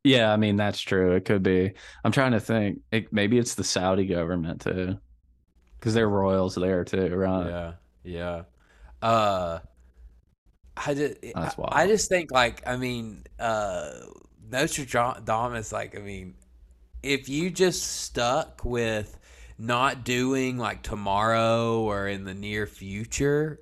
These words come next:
Speaker 2: predictions, easiest job ever. Make just shit up.
Speaker 1: <laughs> Yeah. You can't be wrong,
Speaker 2: You know?
Speaker 1: man.
Speaker 2: Like,
Speaker 1: You,
Speaker 2: yeah,
Speaker 1: you
Speaker 2: like,
Speaker 1: just,
Speaker 2: who's gonna
Speaker 1: you,
Speaker 2: tell you
Speaker 1: you
Speaker 2: you're wrong?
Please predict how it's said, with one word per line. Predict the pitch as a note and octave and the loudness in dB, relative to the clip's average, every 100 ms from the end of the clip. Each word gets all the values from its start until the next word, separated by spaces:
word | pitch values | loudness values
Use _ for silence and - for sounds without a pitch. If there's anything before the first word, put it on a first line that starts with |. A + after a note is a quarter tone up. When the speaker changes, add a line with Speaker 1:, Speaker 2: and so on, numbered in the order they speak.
| - | -4
Speaker 2:
predictions, | C3 A#2 G#2 A#2 - E3 D#3 D3+ - - - | -2 0 -2 -6 -6 -6 -6 -8 -12 -18 -10
easiest | C3+ C3 C3+ B2+ | -8 -6 -8 -12
job | - B2 B2+ | -10 -8 -8
ever. | C3 A#2+ - - - - | -12 -14 -20 -20 -20 -18
Make | - C#3+ | -12 -10
just | B2+ C3+ | -10 -12
shit | - C3+ C3+ | -6 -4 -4
up. | B2+ G#2 - - | -6 -8 -12 -20
Speaker 1:
<laughs> | - | -8
Yeah. | - C3 - - - - - _ _ _ - - | -6 -6 -4 -4 -4 -14 -20 _ _ _ -8 -2
You | F3 D#3 - | 4 4 2
can't | - D4 - | 2 2 6
be | C3 | 4
wrong, | G#2+ B2 - | 4 4 4
Speaker 2:
You | |
know? | D#3 E3 F#3+ | 4 4 2
Speaker 1:
man. | B2 | 4
Speaker 2:
Like, | D#3 F3 - | 6 8 12
Speaker 1:
You, | |
Speaker 2:
yeah, | A3+ G#3+ E3+ C3 | 12 12 12 10
Speaker 1:
you | C#3 | 8
Speaker 2:
like, | C#3+ | 6
Speaker 1:
just, | C3+ | 6
Speaker 2:
who's | F3 | 6
gonna | E3 F3 | 8 6
Speaker 1:
you, | A#2 | 6
Speaker 2:
tell | F3 E3 | 4 4
you | D#3+ | 6
Speaker 1:
you | B2 | 6
Speaker 2:
you're | A2+ G#2+ | 4 2
wrong? | G#2 F#2 F2+ F2 | 2 2 -2 -10